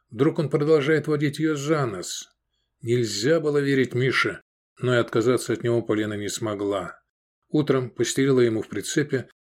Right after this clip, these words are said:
помогла забраться туда. Укутала, укрыла, напоила горячим чаем на дорожку. Как только рассвело, она отправилась в путь.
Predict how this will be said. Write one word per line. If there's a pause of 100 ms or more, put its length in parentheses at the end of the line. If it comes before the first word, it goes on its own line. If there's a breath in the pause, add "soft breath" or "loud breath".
помогла
забраться
туда. (380)
Укутала,
укрыла, (160)
напоила
горячим
чаем
на
дорожку. (520)
Как
только
рассвело,
она
отправилась
в
путь.